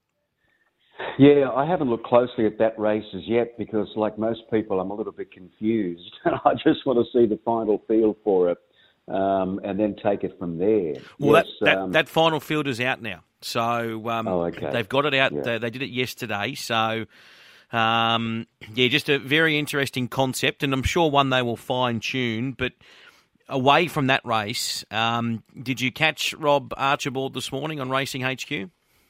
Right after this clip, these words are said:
Speaker 1: No, I missed that, but I did see the tweet that you put out, and I was pleased to hear that, um, Empress of Wonder is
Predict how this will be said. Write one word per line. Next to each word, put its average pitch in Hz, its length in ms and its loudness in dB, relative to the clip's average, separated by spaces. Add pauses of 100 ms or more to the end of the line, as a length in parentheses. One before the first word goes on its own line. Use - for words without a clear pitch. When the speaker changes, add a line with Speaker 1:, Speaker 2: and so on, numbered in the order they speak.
(540)
Speaker 1:
No, 143 200 8
I 127 100 6
missed 151 380 4
that, 104 160 4
but 113 100 2
I 117 80 6
did 151 260 -2
see 147 140 2
the 110 160 -6 (180)
tweet 135 280 2
that 117 100 -4
you 110 220 0
put 110 260 0
out, 110 300 4
and 101 100 -6
I 95 40 -2
was 98 120 -4 (160)
pleased 135 380 0
to 107 80 -4
hear 107 420 -2
that, 95 300 -6
um, 95 360 -4 (280)
Empress 127 400 2
of 82 100 -2
Wonder 95 580 0
is 104 120 -4